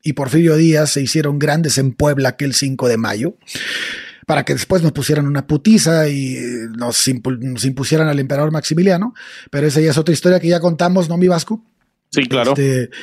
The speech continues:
Speaker 1: si no lo recuerda, vaya a escuchar el episodio treinta y seis, un indígena en la silla presidencial, y este, y bueno, pues deleítese.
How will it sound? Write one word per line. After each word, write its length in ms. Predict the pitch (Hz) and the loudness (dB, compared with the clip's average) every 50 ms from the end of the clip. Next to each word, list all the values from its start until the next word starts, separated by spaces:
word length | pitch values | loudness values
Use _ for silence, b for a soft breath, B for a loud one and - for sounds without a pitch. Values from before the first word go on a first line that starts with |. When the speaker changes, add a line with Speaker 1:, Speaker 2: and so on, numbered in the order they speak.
| B B B | B B B
Speaker 1:
si 120 | - 151 | -6 -4
no 100 | 156 175 | 0 2
lo 100 | 190 190 | 2 2
recuerda, 360 | 180 175 180 220 247 262 233 185 | 2 2 2 2 4 4 4 4
vaya 120 | 175 175 | 2 2
a 20 | 165 | 0
escuchar 340 | - - 156 - 160 170 | -2 -4 -2 0 2 4
el 100 | 170 165 | 4 4
episodio 320 | 160 139 156 127 156 165 160 | 2 0 0 0 0 0 0
treinta 260 | 156 151 151 147 151 | 0 -2 -2 -2 -2
y 60 | 143 135 | 0 2
seis, 220 | 196 240 214 165 | 2 2 2 2
un 80 | 160 156 | 0 0
indígena 340 | 156 156 156 143 147 151 151 | 0 -2 -2 -2 -2 -2 0
en 40 | 147 | -2
la 40 | 131 | 0
silla 180 | 117 151 151 | 0 0 0
presidencial, 640 | 151 151 135 - 151 151 143 - 202 240 269 302 294 B B B B B B B - | 0 -2 -2 -2 -2 -2 0 2 2 4 4 2 2 B B B B B B B -2
y 160 | 123 127 123 | 2 2 4
este, 280 | 120 110 - - 113 110 | 4 2 2 2 2 2
y 100 | 104 104 | 2 2
bueno, 240 | 101 95 87 95 92 | 0 0 0 -2 -2
pues 160 | - 107 95 | -4 -2 -2
deleítese. 580 | 104 107 104 101 98 - - - - - - | 0 0 0 -2 -2 -4 -4 -4 -4 -4 -6